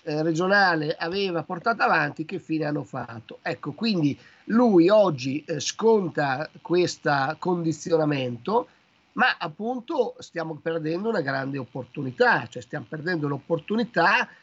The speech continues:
e il rischio è quello che, eh, effettivamente poi l'Emilia Romagna, per calcoli che non guardano all'interesse del territorio, ma guardano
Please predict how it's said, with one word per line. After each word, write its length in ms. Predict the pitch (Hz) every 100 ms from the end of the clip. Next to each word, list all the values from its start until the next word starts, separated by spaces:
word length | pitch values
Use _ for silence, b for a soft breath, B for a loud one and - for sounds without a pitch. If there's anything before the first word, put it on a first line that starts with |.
| B
e 140 | - 175
il 60 |
rischio 400 | 156 185 - 233
è 60 | 180
quello 380 | 151 165 240 -
che, 320 | 151 180 -
eh, 360 | - 135 131 131
effettivamente 840 | - 156 - 180 196 135 165 160
poi 220 | 147 160
l'Emilia 360 | 131 131 147 180
Romagna, 640 | 214 170 131 170 185 147 B B B _
per 300 | 165 170 160
calcoli 720 | 208 202 160 131 143 127 117
che 120 | 143
non 720 | 135 139 143 143 143 147 143
guardano 540 | 143 185 175 139 135 131
all'interesse 640 | 131 127 147 190 160 151
del 160 | 139 127
territorio, 600 | 151 135 196 202 127 127
ma 100 | 123
guardano 640 | 127 190 165 131 127 123